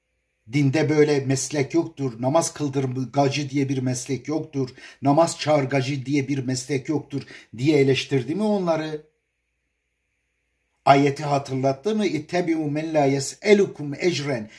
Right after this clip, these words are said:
Sizde ücret, maaş istemeyenlere tabi olunuz. Ayetini hatırlattın mı? "Ey cemaat, bu imamlara tabi olmayınız çünkü o sizden ücret alıyorlar.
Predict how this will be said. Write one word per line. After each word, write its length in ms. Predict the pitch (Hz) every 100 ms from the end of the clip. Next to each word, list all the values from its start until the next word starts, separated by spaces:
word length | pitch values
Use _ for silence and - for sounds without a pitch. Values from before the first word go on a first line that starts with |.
| -
Sizde 380 | - 151 135 185
ücret, 580 | 165 151 123 156 165 143
maaş 340 | 147 165 -
istemeyenlere 920 | 139 - 185 196 196 180 160 147 147
tabi 400 | - 147 143 135
olunuz. 680 | 139 131 127 123 113 - - _ _ _ -
Ayetini 420 | 135 139 139 151
hatırlattın 640 | 147 139 156 147 139 156
mı? 80 | 147
"Ey 280 | 135 165 180
cemaat, 580 | 170 165 151 147 135 - _ _
bu 100 | 156
imamlara 560 | 180 160 160 151 151 156
tabi 300 | - 143 147
olmayınız 520 | 165 175 165 139 131
çünkü 240 | - 139 143
o 100 | 135
sizden 360 | 135 127 151
ücret 380 | 139 120 165 175
alıyorlar. 540 | 175 151 143 131 117